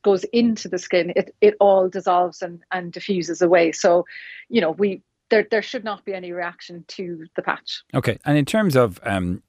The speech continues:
Speaker 2: dosage, is it, is it easier to, to manage the dose, uh, that's just, that's administered in, in a single patch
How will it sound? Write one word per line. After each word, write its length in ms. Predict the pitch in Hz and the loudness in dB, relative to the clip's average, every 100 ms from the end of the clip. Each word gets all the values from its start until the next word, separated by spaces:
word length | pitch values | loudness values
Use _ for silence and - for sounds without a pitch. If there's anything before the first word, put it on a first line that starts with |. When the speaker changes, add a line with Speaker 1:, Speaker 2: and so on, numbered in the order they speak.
| 87 | -2
Speaker 2:
dosage, 640 | 107 123 - 78 - - _ _ _ _ | 2 2 2 -2 -2 -10 _ _ _ _
is 180 | 139 110 | 2 2
it, 220 | 117 - | 0 -2
is 160 | 107 110 | -2 -2
it 120 | - | -2
easier 500 | 110 143 165 185 190 | 2 2 6 4 4
to, 400 | - 180 165 165 | 2 0 2 -2
to 220 | - 139 | -2 0
manage 480 | 135 135 143 147 - | 2 2 2 0 0
the 120 | 139 | -2
dose, 640 | 107 135 139 139 - - _ _ _ | 2 4 4 2 -6 -14 _ _ _
uh, 160 | 120 104 | -4 -2
that's 260 | 104 - | -2 -4
just, 360 | - 110 - _ | -8 -8 -8 _
that's 240 | 90 85 - | -8 -8 -6
administered 680 | 87 107 139 139 160 151 - | -4 0 0 2 0 0 -2
in, 240 | 135 127 | -2 -2
in 180 | - 120 | -2 -4
a 40 | |
single 300 | - 139 123 | 0 0 0
patch 400 | - 143 - - | 0 -4 -4 -12